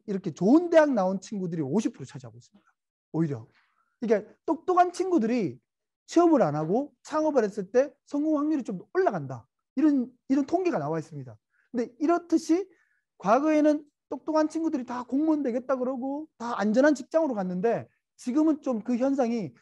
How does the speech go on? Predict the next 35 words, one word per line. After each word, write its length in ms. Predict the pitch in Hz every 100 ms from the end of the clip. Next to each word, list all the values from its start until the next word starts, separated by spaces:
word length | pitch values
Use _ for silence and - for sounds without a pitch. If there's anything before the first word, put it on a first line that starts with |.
| _ -
제가 200 | 233 247
이 180 | 220 214
책 140 | 285
쓸 200 | - 294
때보다 480 | - 247 220 277 330 _ _
한 200 | 233 185
이, 40 |
삼 140 | 175 240
년 140 | 254
흐르면서 580 | 254 311 262 185 240 - _ _
조금 220 | 226 269
바뀌고 420 | 151 139 370 311
있다. 320 | 180 147 120 _ _ _ -
이게 160 | 214
아주 240 | 220 220 226
좋은 240 | 220 269
신호를 480 | - 277 294 254 185
보-, 260 | 175 190 -
보이고 300 | 185 240 170
있습니다. 420 | - 139 120 110 _ _ _ _ _ _ _ _ _ _ _ _ _ _ _ _
어, 380 | 180 180 175 165
일자리 580 | 196 247 330 320 349 294
천국을 460 | - 269 254 240 196
만들어내다라고 1000 | 165 185 247 190 190 202 190 170 160 147
이제 120 | 143
이 160 | 170
장에서 340 | 202 214 170 147
제가 280 | 170 170 160
얘기를 200 | 185 180
하고 140 | 165
있는데 420 | 135 139 175 139 117 _ _ _ _ -
뭐 180 | 254 190
여러 180 | 185
가지 260 | 220 330 240
이제 240 | 185 190